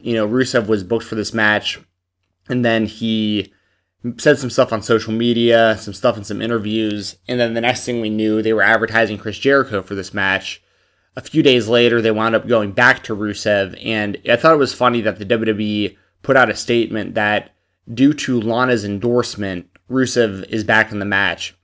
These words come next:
And all I can think is, what the hell does Lana's endorsement mean? Like, who cares about what Lana thinks? Like, she's,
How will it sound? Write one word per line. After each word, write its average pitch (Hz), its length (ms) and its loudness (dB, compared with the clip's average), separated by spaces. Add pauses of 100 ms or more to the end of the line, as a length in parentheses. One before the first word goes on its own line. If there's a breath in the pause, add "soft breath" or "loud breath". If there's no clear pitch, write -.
(100)
And 113 120 -4
all 131 200 4
I 135 100 8
can 131 180 -6
think 104 280 -4
is, 95 340 -4 (140)
what 117 460 2 (240)
the 110 140 0
hell 113 280 2
does 95 200 -8
Lana's 104 340 -2
endorsement 98 540 -4
mean? 95 420 -10
Like, 92 260 -10 (460)
who 113 340 -4 (180)
cares 113 420 0
about 98 280 -4
what 95 180 -6
Lana 101 300 -4
thinks? 90 360 -10
Like, 98 120 -4
she's, 107 460 -4